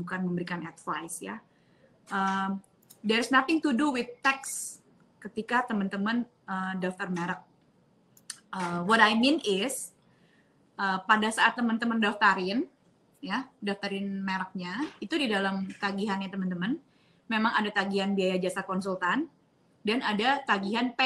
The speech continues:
N B P. Tapi P N B P itu bukan pajak, melainkan penerimaan negara. Ya, itu one time only, one time. Terus, em, pada saat teman-teman udah dapetin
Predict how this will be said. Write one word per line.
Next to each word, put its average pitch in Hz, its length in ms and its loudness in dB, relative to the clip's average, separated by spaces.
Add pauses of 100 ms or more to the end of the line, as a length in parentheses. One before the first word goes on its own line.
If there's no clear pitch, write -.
N 254 240 2
B 202 200 6
P. 175 440 -4
Tapi 185 240 -4
P - 80 -10
N 214 120 -2
B 190 120 0
P 190 80 -4
itu 311 140 -6
bukan 202 240 -8
pajak, 214 460 -2
melainkan 180 600 -8
penerimaan 185 540 -4
negara. 175 480 -6 (960)
Ya, 180 320 -8
itu 247 200 -4
one 247 240 6
time 214 240 0
only, 185 360 -4 (280)
one 185 180 -4
time. 175 340 -4 (920)
Terus, 285 720 -2
em, 202 640 -2 (520)
pada 220 280 4
saat 226 260 2
teman-teman 226 340 0
udah 214 220 -2
dapetin 202 800 -4